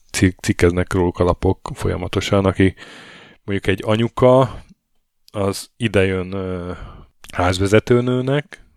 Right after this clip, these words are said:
Fülöp-szigetekről, és ott hagyja a, a családdal a,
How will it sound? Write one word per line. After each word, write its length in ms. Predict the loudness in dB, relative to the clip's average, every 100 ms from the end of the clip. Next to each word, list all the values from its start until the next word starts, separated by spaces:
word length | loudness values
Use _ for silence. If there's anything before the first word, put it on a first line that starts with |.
| _ _
Fülöp-szigetekről, 920 | _ -8 -6 -4 -2 -2 -2 0 -2 -2
és 240 | -6 -12 _
ott 220 | -4 -2
hagyja 460 | -2 0 0 2 0
a, 100 | -4 -14 -20 -20 -20 -20 -20
a 260 | -6 -4 -2
családdal 680 | 2 2 2 -4 0 4 4
a, 400 | 4 2 -2